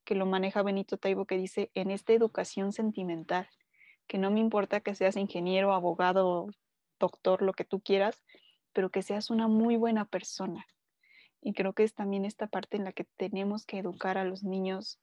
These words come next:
en esta parte sentimental. Y la realidad es que no lo va a hacer la maestra, no lo va a hacer la sociedad.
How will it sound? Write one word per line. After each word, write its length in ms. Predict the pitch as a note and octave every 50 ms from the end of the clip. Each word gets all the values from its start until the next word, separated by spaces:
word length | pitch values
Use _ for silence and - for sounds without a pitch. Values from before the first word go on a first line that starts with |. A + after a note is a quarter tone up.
| _ -
en 120 | G3+ F#3
esta 200 | F#3+ - - G3
parte 280 | - - G3 G3 - G#3
sentimental. 680 | - - F#3 F3 - F3 E3+ E3+ F3 - F3 F3+ F3+ _ _ - _ - - - _ _ _ _ _ -
Y 60 | A#3+
la 120 | A3 A3+ A3+
realidad 300 | A#3 A#3 A#3+ B3 B3 -
es 100 | C#4 -
que 200 | - - - - -
no 160 | A3 C#4+ F4+
lo 80 | F4+ C4+
va 60 | G#3
a 40 | G#3
hacer 140 | - G#3+
la 100 | G#3+ G3+
maestra, 500 | G3+ F3+ - - - - - - F#3+ G#3 _ _ -
no 100 | A3 B3
lo 100 | C#4+ D4+
va 60 | C#4
a 40 | A#3+
hacer 160 | - - A3 G#3+
la 100 | G#3 G#3+
sociedad. 460 | - - - E3+ E3 E3+ E3+ - G#3+